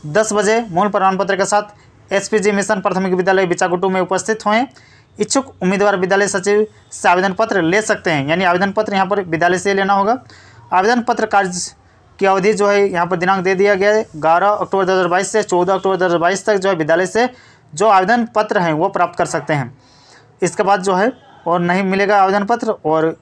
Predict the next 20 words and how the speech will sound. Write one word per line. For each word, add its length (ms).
यात्रा 400
भत्ता 340
जो 180
है 100
आपको 420
खुद 180
वहन 200
करना 220
होगा, 160
ये 380
विद्यालय 340
द्वारा 180
नहीं 160
दिया 140
जाएगा। 200
तो 100
ये 100
सारे 220
स्कूल्स 300
में 180